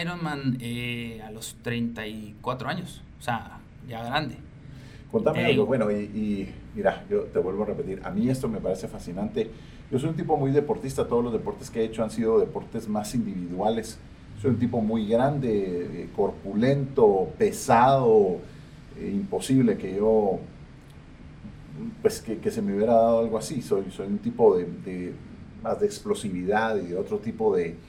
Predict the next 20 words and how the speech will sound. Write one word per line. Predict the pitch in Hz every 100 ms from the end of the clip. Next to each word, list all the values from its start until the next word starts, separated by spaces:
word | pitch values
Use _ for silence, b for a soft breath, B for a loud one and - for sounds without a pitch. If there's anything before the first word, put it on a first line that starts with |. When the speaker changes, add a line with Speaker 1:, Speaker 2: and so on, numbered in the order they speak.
| B B B B -
Speaker 2:
de | 104
deportes | 98 95 120 120 123 101
y |
todo, | - -
y |
por | - -
eso | 147
es |
que | -
me, | 98 87
me | 92 90
parece | - 87 101
fascinante | 92 - 87 92 92
realmente, | 90 95 123 135 -
¿no? | 113
Pero | - 87 85 - - -
Speaker 1:
Correcto. | 117 - - - - - -
Speaker 2:
¿cuánto | 151 208
tiempo | 208 190 151 131
hiciste? | - 104 -